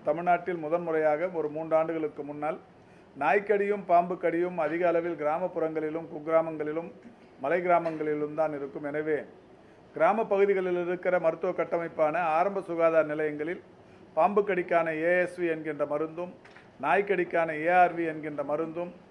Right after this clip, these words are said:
அங்கே வைத்து சிகிச்சை அளிப்பதற்கு நடவடிக்கை எடுக்க வேண்டும் என்று உத்தரவிட்டார்கள். அந்த வகையில், இன்றைக்கு தமிழ்நாட்டில் ரெண்டாயிரத்தி அறுநூத்தி எண்பத்தி ஆறு ஆரம்ப சுகாதார நிலையங்களிலும்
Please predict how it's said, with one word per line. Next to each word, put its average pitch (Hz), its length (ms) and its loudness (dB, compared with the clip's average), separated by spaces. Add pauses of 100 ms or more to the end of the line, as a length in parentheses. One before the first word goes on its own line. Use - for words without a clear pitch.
(280)
அங்கே 165 280 -2
வைத்து 165 600 0
சிகிச்சை 170 400 -4
அளிப்பதற்கு 151 540 -4
நடவடிக்கை 147 460 -4
எடுக்க 147 200 -6
வேண்டும் 135 240 -8
என்று 131 380 -8 (520)
உத்தரவிட்டார்கள். 147 600 0
அந்த 160 240 0
வகையில், 180 400 0 (440)
இன்றைக்கு 151 280 -6
தமிழ்நாட்டில் 185 560 0
ரெண்டாயிரத்தி 175 560 4
அறுநூத்தி 160 340 -4
எண்பத்தி 151 320 -2
ஆறு 143 220 0
ஆரம்ப 165 300 2
சுகாதார 156 400 2
நிலையங்களிலும் 151 640 -4